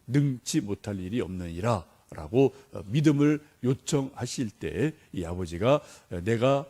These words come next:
믿나이다. 내 믿음 적은 것을 불쌍히 여겨 주십시오. 나를 도와 주십시오."라고 예수님에게, 에, 도움을 요청하고 그리고 "믿습니다."라고 신앙 고백을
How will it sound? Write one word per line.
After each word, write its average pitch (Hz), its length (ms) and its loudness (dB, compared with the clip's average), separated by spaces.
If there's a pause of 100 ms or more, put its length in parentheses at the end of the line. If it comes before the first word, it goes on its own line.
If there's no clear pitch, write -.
(120)
믿나이다. 101 640 -2 (320)
내 95 140 0
믿음 113 340 0
적은 120 280 -2
것을 104 260 -2
불쌍히 127 480 0
여겨 120 240 0
주십시오. 147 580 0 (240)
나를 139 340 0
도와 123 240 2
주십시오."라고 101 1000 -4 (200)
예수님에게, 107 640 0 (200)
에, 90 120 -4
도움을 165 560 8
요청하고 110 720 0 (160)
그리고 95 320 -4 (140)
"믿습니다."라고 110 920 0
신앙 175 460 -4
고백을 123 520 2